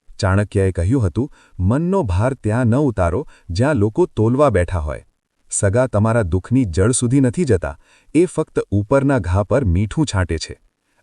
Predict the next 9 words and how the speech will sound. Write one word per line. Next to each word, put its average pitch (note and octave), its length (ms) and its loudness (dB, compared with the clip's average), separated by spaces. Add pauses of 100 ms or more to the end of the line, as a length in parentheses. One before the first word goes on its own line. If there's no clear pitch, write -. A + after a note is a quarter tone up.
અને F2 160 -2
સૌથી F#2 420 -4
ખતરનાક F#2+ 580 -2
વાત F#2 280 -2
એ A2+ 140 0
છે, A2+ 220 -6 (380)
તમારી D3 320 0
માનસિક F2+ 500 0
કમજોરીને G#2+ 680 0